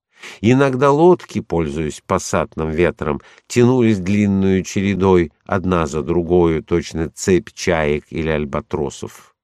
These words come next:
Красные бочки, указывающие дорогу, колыхались на волнах тихим плавным движением.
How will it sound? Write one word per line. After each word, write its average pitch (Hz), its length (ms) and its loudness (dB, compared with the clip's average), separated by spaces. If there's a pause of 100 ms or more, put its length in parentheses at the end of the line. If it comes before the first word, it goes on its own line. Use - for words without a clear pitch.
(680)
Красные 80 760 -2
бочки, 92 480 -8
указывающие 67 920 -6
дорогу, 71 540 -4 (320)
колыхались 98 680 0
на 87 120 -2
волнах 82 640 -2
тихим 123 460 -6
плавным 95 500 0
движением. 82 800 -2